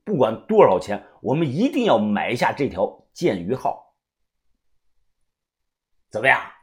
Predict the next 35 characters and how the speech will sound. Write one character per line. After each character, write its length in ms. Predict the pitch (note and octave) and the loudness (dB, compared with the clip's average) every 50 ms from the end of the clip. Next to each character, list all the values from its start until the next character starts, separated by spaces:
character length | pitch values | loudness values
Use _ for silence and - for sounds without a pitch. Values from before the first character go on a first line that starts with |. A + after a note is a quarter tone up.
| _ _ _ _ _ _ _ - | _ _ _ _ _ _ _ -6
没 160 | - C#3+ F3 | -2 -2 0
骗 260 | E3+ - G3+ - - | 4 6 6 6 6
你 60 | B2+ | 2
们 120 | D2+ C2+ - | -10 -12 -12
吧？ 280 | - - - - _ _ _ _ _ _ _ _ - | -12 -14 -16 -18 _ _ _ _ _ _ _ _ -2
快 180 | - E3 C#3+ - | 4 4 4 4
吧， 340 | F#2+ E2 - - - _ _ _ _ _ _ - - - - - _ _ - | 2 -6 -8 -12 -16 _ _ _ _ _ _ -20 -20 -20 -20 -20 _ _ -2
不 80 | F3+ | 2
跟 160 | G3+ C#4 B3 D#3 | 4 4 4 4
你 60 | - | 2
们 120 | D3 C3+ | -6 -2
多 160 | B2+ F#3 G#3 A3+ | 4 4 6 6
要， 420 | B3+ B3+ - - - - _ _ _ - | 6 4 2 -2 -14 -18 _ _ _ -4
一 160 | C3 F3+ F#3 | 0 0 0
口 160 | - - - | 0 0 0
价 180 | A#2+ F3+ - - - - _ _ _ _ _ _ _ | 2 2 2 2 0 -14 _ _ _ _ _ _ _
四 160 | - - - D3+ | -16 -8 -6 -4
万 180 | B2+ G2 G#2+ | -4 0 4
八。 360 | B2 D#3+ D#3+ - - - _ _ - _ _ _ _ _ _ _ - - - _ _ _ _ _ _ _ _ _ _ _ _ - | 4 4 4 4 -4 -18 _ _ -20 _ _ _ _ _ _ _ -20 -20 -20 _ _ _ _ _ _ _ _ _ _ _ _ 4
豆 220 | - F#4+ D#4+ G#3+ | 6 10 10 12
芽 180 | F#3+ F#3 A#3 B3+ | 12 12 10 10
仔 100 | A3+ A#3 C4+ | 10 8 8
以 160 | - C3 G2+ | 8 4 -2
前 200 | - - F3+ A#3 | 0 0 0 0
是 120 | C4+ B3+ | 0 -2
渔 260 | E3+ A#2 E3+ F#3 E3+ | -4 -4 -4 -4 -4
民， 340 | G3 F#3 - - - _ _ _ _ _ | -4 -4 -6 -8 -10 _ _ _ _ _
他 140 | - A3 A3+ | -4 -4 -4
多 320 | - - - D4+ D4+ C#4 | -4 -2 2 6 6 6
少 160 | F#3 B2+ G2 | 6 6 2
了 320 | F#2+ F2+ F#2 A2 D#3 E3+ G3+ | 0 0 2 2 4 2 2
解 180 | - - - | 0 -6 -10
些 160 | - - C#3+ C#3+ | -8 -8 -8 -8
价 460 | - - - G3+ - - - - - | -8 -8 -6 -6 -6 -6 -8 -16 -18
格， 80 | - | -20